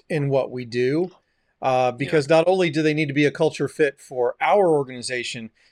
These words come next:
Speaker 1: they need to be a culture fit for our clients as well.
Speaker 2: Yeah.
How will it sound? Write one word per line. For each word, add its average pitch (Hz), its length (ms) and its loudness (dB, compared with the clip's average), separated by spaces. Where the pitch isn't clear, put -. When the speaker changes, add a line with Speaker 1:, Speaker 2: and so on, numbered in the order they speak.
Speaker 1:
they 156 140 0
need 156 100 2
to 147 80 -2
be 143 140 2
a 131 40 0
culture 143 360 -2
fit 135 260 -2
for 131 160 -2
our 110 80 -4
clients - 840 -4
as 123 160 -6
well. 127 220 2
Speaker 2:
Yeah. 95 180 -6